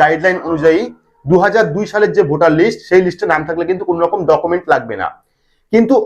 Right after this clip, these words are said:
অনেকের ক্ষেত্রে এমন রয়েছে, তাদের বাবা মার দু হাজার দুই সালের লিস্টে কিন্তু নাম নেই। তো তাদের কি করতে হবে,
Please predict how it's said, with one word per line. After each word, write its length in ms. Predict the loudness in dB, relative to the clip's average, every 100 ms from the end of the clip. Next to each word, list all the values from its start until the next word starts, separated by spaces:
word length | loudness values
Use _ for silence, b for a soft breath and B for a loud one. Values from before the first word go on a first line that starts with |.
| 2
অনেকের 260 | 2 0 0
ক্ষেত্রে 240 | 0 2 2
এমন 140 | 2 2
রয়েছে, 320 | 2 2 0 -2 2
তাদের 200 | 2 2 2
বাবা 160 | 2 2
মার 180 | 0 0 -4 _ _ _ _ _ _ -2
দু 140 | 2
হাজার 220 | 4 4 0
দুই 140 | -2 -2
সালের 180 | -2 -2
লিস্টে 180 | -4 -4
কিন্তু 180 | -4 -2 0
নাম 120 | 0 -2
নেই। 140 | -10 -18 _ b b b _
তো 60 | 2
তাদের 320 | 4 2 2 0
কি 60 | 2 2
করতে 200 | 2 2
হবে, 200 | 2